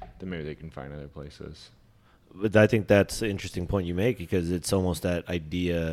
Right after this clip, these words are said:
Speaker 2: uh, going, scaling back to your point of the people that are entering the industry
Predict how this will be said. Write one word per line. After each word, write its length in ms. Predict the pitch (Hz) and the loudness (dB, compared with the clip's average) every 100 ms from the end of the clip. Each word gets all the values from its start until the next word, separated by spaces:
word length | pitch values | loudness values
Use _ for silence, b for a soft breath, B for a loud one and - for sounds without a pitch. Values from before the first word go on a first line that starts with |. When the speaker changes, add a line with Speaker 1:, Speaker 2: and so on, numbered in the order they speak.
| 82 | -4
Speaker 2:
uh, 720 | - - 69 65 50 50 50 64 | -6 -8 -8 -10 -10 -12 -10 -2
going, 240 | 90 82 | 0 0
scaling 320 | 76 - 95 | -2 0 0
back 160 | 87 85 | 2 0
to 80 | 90 | -2
your 60 | 82 | -2
point 220 | 90 82 | -2 -2
of 280 | 78 71 - _ b b b b b b _ - | -4 -8 -18 _ b b b b b b _ -18
the 300 | 87 85 90 | -12 -4 0
people 240 | - 95 | 2 4
that 100 | 90 | 4
are 80 | 82 | 4
entering 300 | 98 95 95 | 2 2 2
the 80 | 85 | 2
industry 440 | 82 80 80 76 | 0 -2 -2 -4